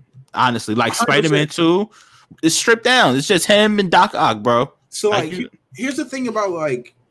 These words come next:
Speaker 2: Spider-Man, like, Batman, and so, and heroes of that vein. They are street level heroes. So
Speaker 1: Mm-hmm.
Speaker 2: therefore, their best stories are street level
Speaker 1: Street
Speaker 2: stories.
Speaker 1: level stories, yep.
Speaker 2: Like,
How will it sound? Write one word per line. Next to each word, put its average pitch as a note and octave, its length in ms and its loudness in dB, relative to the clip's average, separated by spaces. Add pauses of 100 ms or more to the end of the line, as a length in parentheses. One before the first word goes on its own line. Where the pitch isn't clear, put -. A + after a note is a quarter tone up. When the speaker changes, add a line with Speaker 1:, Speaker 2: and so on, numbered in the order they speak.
(200)
Speaker 2:
Spider-Man, D3 640 -4
like, A#2 220 -6
Batman, C3+ 500 -4
and B2+ 120 -6
so, D#3+ 300 -10
and C#3+ 140 -6
heroes D3+ 340 -2
of C3 120 -8
that C3 180 -8
vein. A2+ 540 -8 (540)
They F3 200 2
are G3 80 2
street G3+ 340 -8
level D#3+ 280 -4
heroes. C3 680 -4 (340)
So C#3 120 -2
Speaker 1:
Mm-hmm. D3+ 100 -4
Speaker 2:
therefore, E3 640 -2
their D#3+ 200 0
best F3+ 300 -2
stories F3+ 600 -4
are D#3+ 140 -6
street F3+ 280 2
level D#3 240 -4
Speaker 1:
Street G#3 260 -4
Speaker 2:
stories. G3 100 0
Speaker 1:
level D3 240 -2
stories, A#2 640 -4
yep. B2+ 180 0
Speaker 2:
Like, C#3+ 180 0